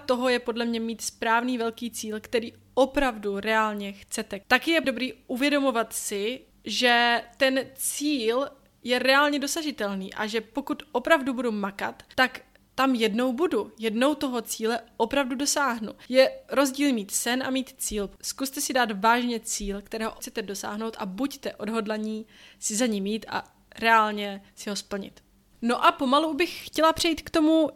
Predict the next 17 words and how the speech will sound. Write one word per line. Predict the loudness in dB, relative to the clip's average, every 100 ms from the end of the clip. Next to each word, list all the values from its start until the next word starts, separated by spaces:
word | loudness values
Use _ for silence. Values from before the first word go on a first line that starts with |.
| 2
jak | 6 6 6
vlastně | 4 4 0 0
zůstat | 2 0 2 2 0 -4
namotivovaný | -4 0 0 0 -2 -4 -2 -4 -4 -4 -6 -8 -10 -10
dlouhodobě. | 0 4 8 6 6 -2 -6 4
To | 6
bývá | 8 6
totiž | 4 0 -2 0
ten | 2 2 0 0
největší | 2 2 2 -4
oříšek. | -6 -4 -6 -6 -4
Je | -2
to | -2
prostě | -2 -4 -4
to | 0 2
nejtěžší, | 2 0 -2 -2 -2
jo. | -4